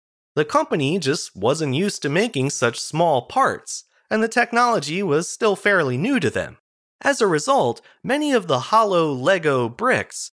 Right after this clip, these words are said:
were prone to cracking or shrinking, and sometimes this was so bad that once the plastic had cooled, the bricks didn't even fit together. As you might expect,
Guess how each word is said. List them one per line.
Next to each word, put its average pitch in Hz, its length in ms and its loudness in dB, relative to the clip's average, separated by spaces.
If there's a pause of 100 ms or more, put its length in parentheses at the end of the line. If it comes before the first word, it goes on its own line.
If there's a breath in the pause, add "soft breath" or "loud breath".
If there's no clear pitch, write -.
(140)
were 226 100 0
prone 269 460 -2
to 208 140 -2
cracking 233 720 -2
or 90 100 -4
shrinking, 214 640 -4 (240)
and 180 160 0
sometimes 240 580 0
this 233 220 -6
was 139 200 0
so 208 200 0
bad 170 480 0
that 117 240 0
once 185 260 -2
the 131 100 -10
plastic 190 520 -2
had 120 160 -4
cooled, 165 500 -2 (240 soft breath)
the 214 60 -4
bricks 262 400 -4
didn't 214 400 -4
even 185 280 2
fit 226 280 -4
together. 160 580 -2 (800)
As 240 220 0
you 240 80 -2
might 339 240 0
expect, 131 580 0